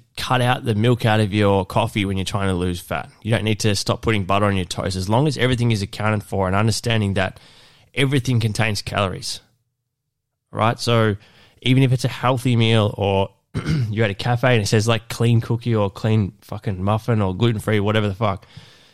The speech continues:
doesn't matter. It still contains calories. And often the gluten-free options or the vegan options and stuff like that, if you're eating them for the purpose of,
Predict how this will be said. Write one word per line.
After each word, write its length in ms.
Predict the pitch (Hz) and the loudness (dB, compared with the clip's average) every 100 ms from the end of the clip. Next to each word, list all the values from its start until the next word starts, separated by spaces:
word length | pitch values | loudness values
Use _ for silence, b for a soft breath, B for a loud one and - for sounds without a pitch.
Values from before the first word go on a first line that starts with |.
| B B _ | B B _
doesn't 200 | 165 131 | -2 2
matter. 180 | 123 117 | 2 0
It 140 | - | -2
still 160 | - 147 | -2 0
contains 420 | 123 - 120 117 | 2 0 0 0
calories. 440 | - 107 110 92 | 0 0 0 0
And 80 | 101 | -2
often 420 | - 135 - 127 107 | 0 -2 0 0 0
the 140 | 101 | 0
gluten-free 560 | 104 131 143 104 117 107 | 2 2 2 0 2 2
options 480 | 110 - 107 101 | 2 -2 -4 -2
or 160 | 95 98 | -2 -2
the 240 | 95 95 | -2 -2
vegan 400 | 92 110 127 117 | -4 -4 -2 0
options 340 | 110 - 110 101 | 0 -2 -2 -2
and 100 | 101 | -4
stuff 280 | - 98 98 | -2 -2 -4
like 120 | 98 | -2
that, 140 | 101 | -2
if 100 | 101 | 0
you're 140 | 113 107 | -2 0
eating 320 | 127 131 120 | 2 4 4
them 220 | 113 110 | 2 0
for 220 | - 117 | 0 2
the 100 | 113 | 2
purpose 440 | - 113 107 101 - | 0 -2 -2 -4 -4
of, 360 | 104 104 101 | 0 0 -2